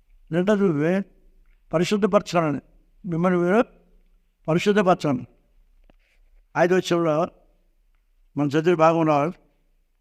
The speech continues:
యెహోషువ మూడు ఐదులో, మిమ్మ-, మిమ్మల్ని మీరు పరిశుద్ధపరచాలని అంటున్నా. మన పరలోకం పరిశుద్ధుడు.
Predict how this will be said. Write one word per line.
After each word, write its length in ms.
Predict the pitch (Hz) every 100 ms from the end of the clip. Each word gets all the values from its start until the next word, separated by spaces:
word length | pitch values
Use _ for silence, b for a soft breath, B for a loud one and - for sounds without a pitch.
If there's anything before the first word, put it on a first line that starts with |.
| -
యెహోషువ 320 | 156 151 175
మూడు 220 | 151 165
ఐదులో, 480 | 156 151 160 131 135 _ _ _ _ _ _ _ _ _ - _ _ - _ - _ _ _ _ -
మిమ్మ-, 380 | 170 190 185 160
మిమ్మల్ని 300 | 180 202 202
మీరు 120 | 202
పరిశుద్ధపరచాలని 880 | 180 175 170 202 208 214 - 190 190
అంటున్నా. 400 | 180 160 170 147 - _ _ - _ _ _ - _ _ _ _ _ _ _ _ _ _ _ _ _ _ _ -
మన 140 | 170
పరలోకం 440 | 170 165 208 202 214
పరిశుద్ధుడు. 640 | 175 170 202 202 165